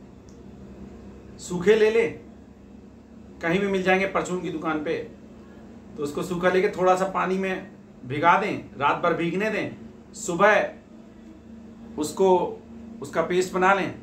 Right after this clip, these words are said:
तो वो भी सेम काम करता है। ये मैं, मैं नहीं बोल रहा हूँ, ये, ये भी आचार्यों ने बताया, मैं अपनी मर्जी से कुछ भी नहीं बोल रहा हूँ यहाँ पे इस, इस channel में। तो उस, इस पेस्ट को ढाई सौ ग्राम की मात्रा में लेकर के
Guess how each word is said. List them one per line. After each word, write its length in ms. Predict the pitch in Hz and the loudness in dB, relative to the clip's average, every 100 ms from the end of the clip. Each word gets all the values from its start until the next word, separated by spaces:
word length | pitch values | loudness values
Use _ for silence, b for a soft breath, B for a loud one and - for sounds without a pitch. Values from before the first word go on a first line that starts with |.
| - - - - - - | -18 -20 -20 -20 -18 -12
तो 60 | 151 | 0
वो 120 | 180 | 0
भी 100 | 202 | 2
सेम 260 | - 202 | 2 2
काम 260 | 185 175 175 | 6 4 4
करता 220 | 165 160 | 0 2
है। 100 | 156 | 2
ये 60 | 208 | 2
मैं, 280 | 214 240 196 | 4 4 4
मैं 240 | 190 240 | 4 4
नहीं 140 | 254 | 4
बोल 160 | 233 196 | 4 4
रहा 120 | 156 | 4
हूँ, 100 | 147 | 0
ये, 340 | 123 117 113 - | -2 -4 -6 -10
ये 160 | 120 165 | -4 -2
भी 140 | 214 | 2
आचार्यों 380 | 233 - 165 156 | 2 4 2 2
ने 100 | 151 | 0
बताया, 380 | 131 123 120 127 | -2 -2 0 0
मैं 100 | 160 | 0
अपनी 160 | 170 185 | -2 -2
मर्जी 320 | 170 170 226 | 0 0 0
से 100 | 226 | 0
कुछ 240 | 214 180 | 0 0
भी 120 | 190 | 0
नहीं 140 | 208 160 | 2 2
बोल 180 | 135 123 | 0 -2
रहा 120 | 120 | -6
हूँ 100 | 110 | -10
यहाँ 240 | 98 98 | -10 -12
पे 160 | 98 107 - - - - - - - - - - - - 151 | -12 -14 -14 -18 -18 -20 -18 -18 -16 -16 -16 -16 -16 -4 -2
इस, 220 | 151 - | -2 -2
इस 200 | 175 - | -2 2
channel 320 | 160 151 139 | 4 4 2
में। 180 | 120 110 - - - - - - - - - - | -2 -8 -14 -18 -20 -20 -20 -20 -20 -20 -18 -6
तो 400 | 160 165 170 165 - - - - - - - - | 2 4 4 -2 -6 -18 -18 -20 -20 -18 -16 -6
उस, 280 | 160 - - - - - | -4 -4 -14 -18 -14 -6
इस 140 | 170 | -6
पेस्ट 440 | - 190 196 190 - | 0 4 4 0 0
को 180 | 196 | 2
ढाई 280 | 190 131 170 | 2 4 2
सौ 120 | 185 | 2
ग्राम 240 | 185 180 175 | 2 2 2
की 80 | 175 | 0
मात्रा 380 | 165 160 175 | 0 2 0
में 180 | 170 175 | 2 0
लेकर 280 | 165 160 156 | 0 0 0
के 340 | - 180 147 | 2 0 0